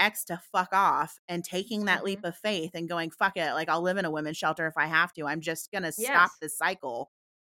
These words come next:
Speaker 2: Yes.
Speaker 1: You started a new chapter in your world. So now you're at the point where I don't think you're gonna keep repeating the cycle because you understand that it's a cycle. And you now understand what that frequency of, "Ooh, that feels like my family. That feels like my ex-husband. That feels like,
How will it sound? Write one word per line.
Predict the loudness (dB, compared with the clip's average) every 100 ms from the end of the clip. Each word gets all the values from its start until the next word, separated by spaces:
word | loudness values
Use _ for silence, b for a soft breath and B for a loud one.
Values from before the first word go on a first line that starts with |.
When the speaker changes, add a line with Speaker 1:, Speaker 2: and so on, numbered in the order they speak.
| _ _ -8
Speaker 2:
Yes. | 0 2 2 -2 -14 _
Speaker 1:
You | -6 -2
started | -2 4 4 4 0
a | 0
new | -4 -6
chapter | -2 -2 -2 -6
in | -6 -4
your | -6
world. | -4 0 2 0 -2
So | -6
now | -4 0 2 2
you're | 2
at | 2 0
the | -6
point | -4 -2 -4 -4
where | -2 0 0 -2 b b -8
I |
don't | 0 0 0
think | -4 -4
you're | -4
gonna | -4 -6
keep | -8 -10 -10
repeating | -8 -6 -4 -6
the | -6
cycle | 0 0 0 -2 -2 -2 -6 _ _ _
because | -12 0 0 0
you | 0
understand | 0 -2 -4 -4 -2
that | -2
it's | -4 -6
a |
cycle. | -2 0 0 -2 -4 -6 -10 _ _ _ _ _ -4
And | -2
you | 0
now | 2 4 4
understand | 0 -4 -6 -4
what | -2
that | -2 -2
frequency | -2 -2 -2 -4 -2 -2
of, | -2
"Ooh, | 0 0 2
that | 4 2 0
feels | -2 -2 0
like | 0 0 -2
my | -4
family. | -4 -4 -2 -2 0
That | -2 -2
feels | -4 -2
like | -2 -2
my | -2 0
ex-husband. | -2 -2 -4 -2 -6 -6 -2
That | -2 -2
feels | -4 -2 -2
like, | 0 0 -2 -6